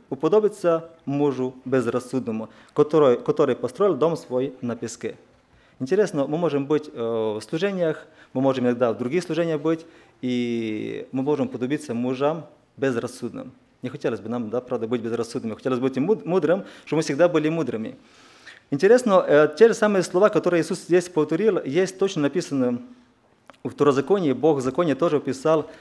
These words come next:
как нам распознавать, э, сосудов, пророков или те действия, которые будут проводить люди,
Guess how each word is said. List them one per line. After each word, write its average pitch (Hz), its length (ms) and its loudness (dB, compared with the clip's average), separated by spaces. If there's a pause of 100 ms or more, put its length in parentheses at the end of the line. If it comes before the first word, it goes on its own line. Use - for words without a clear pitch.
(100)
как 160 200 -2
нам 160 120 2
распознавать, 139 720 0
э, 113 640 0
сосудов, 165 680 -2
пророков 127 520 2
или 123 360 -2 (180)
те 151 160 2
действия, 160 440 2
которые 131 720 4
будут 135 380 -4
проводить 143 420 0
люди, 139 400 -2